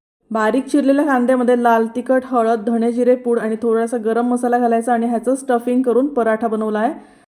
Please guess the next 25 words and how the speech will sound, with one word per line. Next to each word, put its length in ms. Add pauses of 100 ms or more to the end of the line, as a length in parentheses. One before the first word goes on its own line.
(120)
लोणच्यासोबत 600
हा 80
पराठा 340 (160)
छान 180
लागतो. 340
आता 260
पाहूया 260
आपण 220
बुधवारचा 520
नाश्ता. 340
बुधवारी 560
आज 320 (460)
अमोलचे 560
आवडीचे 500
कांदा 400
पोहे 260
बनवले 360
होते. 480 (800)
तर 100
कांदा 400
पोहे 240
बनवले 420
ना 120
की 140
स्वारी 400